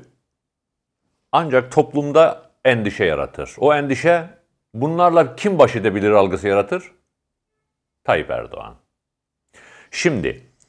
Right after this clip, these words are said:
Fethullah Gülen cemaatiyle ak Parti'yi organize eden el, odak aynısıydı. Yani Tayyip Erdoğan'ın tam iki bin iki yılından itibaren siyasette önünü açanlarla Fethullah Gülen cemaatini büyüten,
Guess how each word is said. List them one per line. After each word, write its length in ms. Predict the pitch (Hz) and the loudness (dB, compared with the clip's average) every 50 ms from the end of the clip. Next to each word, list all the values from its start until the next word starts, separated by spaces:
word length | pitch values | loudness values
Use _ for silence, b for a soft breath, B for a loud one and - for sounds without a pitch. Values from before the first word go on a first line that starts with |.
| _ _ _ _ _ _ _ _ _ _ | _ _ _ _ _ _ _ _ _ _
Fethullah 400 | - 120 120 139 165 175 180 170 | -10 -6 -4 0 2 2 2 2
Gülen 220 | - 160 160 160 135 | 2 0 0 2 2
cemaatiyle 840 | 117 131 147 160 160 151 - - 175 185 160 107 95 110 - - - _ _ | 2 2 4 4 4 2 2 0 -2 0 2 2 2 0 0 -6 -14 _ _
ak 260 | - 151 165 - - - | 2 2 2 2 0 0
Parti'yi 440 | 110 95 92 85 - - 92 92 | 2 2 2 0 -2 -4 -4 -2
organize 640 | - 117 120 123 127 123 135 139 139 131 135 175 156 | 0 0 0 2 2 2 0 0 0 -2 -2 0 0
eden 360 | 117 117 95 98 98 98 107 - - | 0 0 2 2 0 0 0 0 2
el, 320 | 135 147 160 165 170 170 - _ _ _ | 4 4 4 2 0 -6 -10 _ _ _
odak 460 | - 113 104 90 147 170 - - - - - | 0 4 6 6 6 6 4 0 -14 -2 2
aynısıydı. 800 | - 120 117 101 87 80 - - - 69 65 57 - - - - _ _ _ _ - | 4 4 4 4 0 -6 -10 -10 -12 -12 -12 -12 -16 -18 -20 -20 _ _ _ _ 0
Yani 260 | 104 113 113 104 92 - | 2 2 2 2 0 0
Tayyip 300 | - 123 147 180 - 160 | 2 2 2 4 4 4
Erdoğan'ın 560 | 143 120 107 87 95 92 90 87 92 104 107 | 4 4 4 4 2 0 0 0 -2 -6 -2
tam 240 | - 127 131 127 120 | 0 2 2 2 0
iki 240 | 123 123 139 151 | -6 -6 -6 -6
bin 60 | 143 151 | -4 -4
iki 220 | 143 123 - 160 | -6 -6 -4 -2
yılından 420 | 156 147 123 120 117 117 127 131 | -2 0 0 0 -2 -2 -2 -4
itibaren 460 | 120 101 95 104 90 92 90 90 87 85 | -4 -4 -2 0 0 2 2 2 0 -2
siyasette 680 | - - - 127 127 123 131 143 135 139 - - 170 - - | -4 -2 -2 -2 0 0 -2 -4 -4 -4 0 0 0 2 2
önünü 360 | 127 127 127 135 143 151 151 - | 0 -2 -2 -2 -4 -4 -2 -2
açanlarla 1080 | - 127 123 - 135 123 131 131 135 143 170 165 143 123 110 120 160 - - - _ _ _ _ _ _ _ _ _ _ _ _ _ _ _ _ _ _ _ _ _ _ _ _ _ _ | -2 -2 -2 -2 -4 -4 -2 0 4 4 4 6 8 8 8 8 6 2 -4 -20 _ _ _ _ _ _ _ _ _ _ _ _ _ _ _ _ _ _ _ _ _ _ _ _ _ _
Fethullah 480 | - 131 127 127 165 160 180 175 - | -4 -2 -2 0 2 4 4 2 2
Gülen 260 | - 143 127 120 113 104 | 2 2 2 2 2 2
cemaatini 840 | 95 123 135 147 156 160 151 143 - 131 113 98 95 98 107 120 127 | 2 2 2 4 4 4 4 4 2 -2 -2 -2 -2 -2 -4 -6 -8
büyüten, 600 | 113 101 120 131 147 143 - 139 127 110 110 107 | -2 2 4 4 4 4 2 0 -2 -2 -2 -4